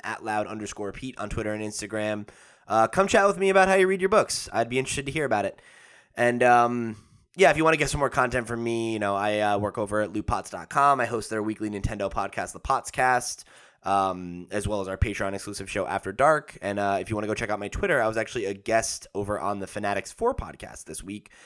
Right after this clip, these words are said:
and talked a little bit about, uh, Pokemon. So if you aren't sick of Pokemon talk yet, you can go listen to their spoiler cast where I was a, uh, a guest this week.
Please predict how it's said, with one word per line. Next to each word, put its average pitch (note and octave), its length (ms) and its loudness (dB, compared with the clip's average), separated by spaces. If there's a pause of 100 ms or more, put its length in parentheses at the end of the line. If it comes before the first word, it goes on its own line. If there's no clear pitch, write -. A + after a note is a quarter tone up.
(120)
and G2+ 240 -2
talked A2+ 200 -2
a - 20 -6
little A#2 160 -4
bit B2 80 -4
about, C#3+ 260 4
uh, D3 220 4
Pokemon. G2 480 0
So G#2 220 -2
if G2 100 -8
you A2 400 -2 (260)
aren't G3 200 2
sick G3+ 180 2
of F3 100 0
Pokemon C3 460 2
talk A2+ 240 -4
yet, A#2+ 180 0
you G#2+ 120 -12
can G#2+ 120 -14
go G#2+ 120 -2
listen G2 220 -6
to F#2+ 60 -12
their F#2 120 -8
spoiler F#2 320 -8
cast F2 340 -8
where E2+ 140 -8
I D#2 60 -8
was D2+ 200 -12
a, D2 220 -10
uh, C2 180 -12
a F2 80 -10
guest - 220 -14
this - 160 -14
week. - 260 -20